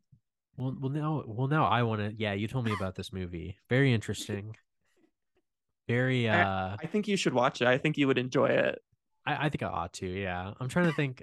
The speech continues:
Speaker 1: now, now I'm trying to think of, like, what was the worst, like, thing that I wa-, like, worst movie that I watched this year? <laughs> I don't know. It's kinda hard to say.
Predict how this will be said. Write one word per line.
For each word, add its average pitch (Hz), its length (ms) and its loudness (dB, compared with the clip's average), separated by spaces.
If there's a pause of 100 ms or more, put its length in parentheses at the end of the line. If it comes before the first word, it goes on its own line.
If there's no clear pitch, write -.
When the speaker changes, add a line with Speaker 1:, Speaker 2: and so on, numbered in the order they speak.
Speaker 1:
now, 147 380 2
now 139 280 0
I'm 151 100 -4
trying 143 180 -10
to 127 60 -10
think 127 160 -10
of, 113 80 -8
like, 107 180 -4
what 151 120 -8
was 156 120 -10
the 143 80 -10
worst, 127 220 -14 (120)
like, 104 180 -16 (120)
thing 104 220 -14
that 98 100 -18
I 98 60 -16
wa-, 95 200 -18
like, 110 220 -16
worst 110 220 -12
movie 98 180 -10
that 92 140 -8
I - 20 -8
watched 90 300 -6
this - 200 -10
year? 90 340 -6 (1300)
<laughs> - 60 -8
I - 720 -2
don't 101 140 -8
know. 90 240 -10 (2500)
It's - 100 -14 (420)
kinda 196 340 -4
hard 131 220 0
to 104 80 -2
say. - 960 -4